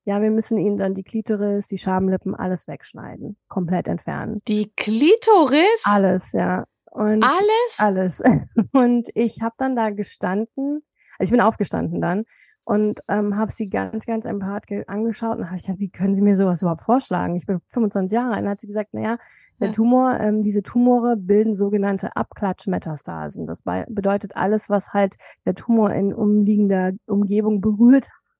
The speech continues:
Speaker 1: hat, kann metastasieren. Und dadurch, dass da unten ja alles relativ eng zusammen besiedelt ist, müssen sie halt davon ausgehen, dass halt alles, äh, weg muss, damit es halt nicht metastasiert. Und ich hab gesagt, "Sorry", also ich hab die an-, ich hab gezittert am ganzen Körper.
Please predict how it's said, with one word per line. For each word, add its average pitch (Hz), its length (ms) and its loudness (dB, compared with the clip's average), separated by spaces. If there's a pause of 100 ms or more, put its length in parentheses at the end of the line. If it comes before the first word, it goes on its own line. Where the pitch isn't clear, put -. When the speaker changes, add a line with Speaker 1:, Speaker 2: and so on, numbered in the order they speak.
(200)
Speaker 1:
hat, - 280 -14 (460)
kann 226 300 2
metastasieren. 196 960 2
Und 180 200 -4
dadurch, 185 400 0
dass 180 160 -8
da 190 80 -2
unten 196 300 0
ja 196 100 -2
alles 202 260 -2
relativ 202 420 -2
eng 208 380 0
zusammen 196 420 -4
besiedelt 233 380 2
ist, 277 320 0 (320)
müssen 214 320 -2
sie 190 120 -2
halt 190 140 -4
davon 185 240 -6
ausgehen, 214 500 0
dass 202 260 -4
halt 196 180 -4
alles, 202 420 -2
äh, 190 400 -2 (420)
weg 202 180 0
muss, 220 280 2
damit 208 320 0
es 208 120 -4
halt 202 180 -2
nicht 202 180 -4
metastasiert. 196 760 -2
Und - 200 -4
ich - 220 -10
hab 160 120 -10
gesagt, 160 280 -8
"Sorry", 190 440 -6
also 196 200 -4
ich 196 80 -10
hab 190 120 -8
die - 120 -8
an-, 220 140 -2
ich 208 120 -8
hab - 140 -6
gezittert 226 520 -4
am 196 120 -2
ganzen 208 300 -6
Körper. 202 420 -4